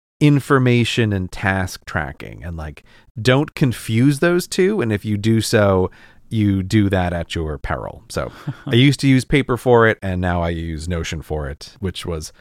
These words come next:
Speaker 1: not my decision, but was a very good decision.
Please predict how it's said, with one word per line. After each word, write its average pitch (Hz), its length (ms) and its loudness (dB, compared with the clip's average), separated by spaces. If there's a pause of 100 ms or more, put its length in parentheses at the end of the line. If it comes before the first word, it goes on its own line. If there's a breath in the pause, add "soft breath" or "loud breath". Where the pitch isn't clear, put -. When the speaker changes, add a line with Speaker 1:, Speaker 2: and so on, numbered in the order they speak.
Speaker 1:
not 131 240 4
my 143 160 4
decision, 95 560 0 (120)
but 87 100 -6
was 117 140 2
a 143 40 -2
very 180 200 0
good 165 160 4
decision. 57 480 -10